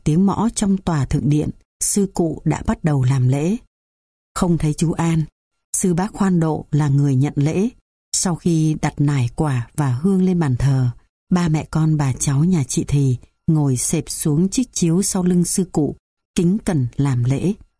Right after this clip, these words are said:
Sau đó họ nhanh chóng xuống ngôi nhà lá cạnh ao chùa giúp cô Nguyệt chuẩn bị cỗ. Chị thì và cô Nguyệt gặp nhau tay bắt mặt mừng. Cô Nguyệt khoe luôn.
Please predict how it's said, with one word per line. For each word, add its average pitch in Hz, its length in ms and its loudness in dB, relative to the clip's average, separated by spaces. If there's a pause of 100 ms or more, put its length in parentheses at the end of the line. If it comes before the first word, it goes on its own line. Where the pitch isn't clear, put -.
(120)
Sau 180 220 -2
đó 151 360 0
họ 180 140 -2
nhanh 170 240 0
chóng 165 280 0
xuống 175 320 0
ngôi 185 120 2
nhà 156 240 0
lá 135 300 0 (100)
cạnh 180 220 -4
ao 180 280 0
chùa 143 320 0
giúp 226 220 -2
cô 220 100 0
Nguyệt 160 340 0
chuẩn 131 240 -2
bị 135 200 -4
cỗ. 170 300 -4 (360)
Chị 170 220 -2
thì 151 480 2
và 143 180 0
cô 185 120 0
Nguyệt 170 340 2
gặp 151 200 0 (100)
nhau 170 340 2 (100)
tay 170 120 0
bắt 180 200 -2
mặt 170 200 0
mừng. 135 320 2 (540)
Cô 175 140 0
Nguyệt 160 300 2
khoe 165 260 0
luôn. 165 260 2